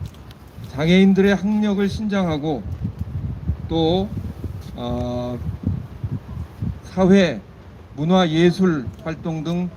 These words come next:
평생교육 참여 기회를 늘리기 위한, 어, 평생, 장애인 평생교육법을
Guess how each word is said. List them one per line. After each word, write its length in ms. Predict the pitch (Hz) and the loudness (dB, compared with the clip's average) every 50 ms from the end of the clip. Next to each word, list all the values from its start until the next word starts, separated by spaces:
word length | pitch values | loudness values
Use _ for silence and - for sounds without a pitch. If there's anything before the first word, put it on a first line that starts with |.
| - - - - - - - - - - - | -14 -18 -18 -20 -20 -20 -20 -20 -20 -16 -8
평생교육 720 | - 202 220 220 208 220 220 214 196 196 190 185 180 - | -4 0 2 4 4 6 6 6 6 6 6 4 4 2
참여 300 | - - 185 180 180 185 | -4 -6 -4 0 0 0
기회를 460 | 180 - - 151 156 156 156 165 165 147 | -2 -2 -4 -4 -2 -2 -2 -2 -2 -2
늘리기 360 | 143 139 139 147 131 135 143 | -2 0 0 -2 -2 0 -2
위한, 320 | 143 147 156 165 170 180 190 - - - - - - - - - - - - - - - | 0 0 -2 -2 -4 -6 -8 -12 -16 -18 -18 -16 -16 -16 -14 -16 -16 -16 -16 -18 -16 -12
어, 160 | 113 113 113 - - | -12 -12 -12 -10 -6
평생, 380 | - 202 214 214 185 214 202 180 - - - | -2 0 0 2 2 2 0 0 -2 -6 -6
장애인 400 | - 147 151 160 170 185 190 185 | -4 -2 0 2 2 2 0 0
평생교육법을 1200 | - 202 196 190 185 196 190 185 160 160 156 147 - - 160 139 139 156 170 175 180 180 - - | 0 -2 0 0 2 2 0 0 0 -2 -4 -4 -4 -6 -4 -4 -2 -2 -2 -2 -4 -6 -10 -14